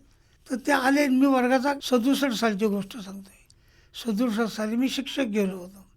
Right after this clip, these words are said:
आणि कॉलेजला गेलो होतो. तर ते आले गोपाळराव देशपांडे, माझ्या खांद्यावर हात ठेवला त्याने. ते म्हणले,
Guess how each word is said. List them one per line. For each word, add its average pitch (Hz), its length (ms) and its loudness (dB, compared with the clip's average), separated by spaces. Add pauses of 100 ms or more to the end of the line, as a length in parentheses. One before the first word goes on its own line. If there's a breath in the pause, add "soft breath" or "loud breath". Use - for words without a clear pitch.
(260)
आणि 247 240 0
कॉलेजला 269 520 2
गेलो 202 240 2
होतो. 190 360 -6 (500)
तर 254 220 0 (420)
ते 269 40 0
आले 240 300 4
गोपाळराव 254 480 4
देशपांडे, 220 500 -2
माझ्या 233 220 -2
खांद्यावर 202 340 -4
हात 190 140 -4
ठेवला 202 320 -20
त्याने. - 580 -20
ते 247 60 2
म्हणले, 247 580 4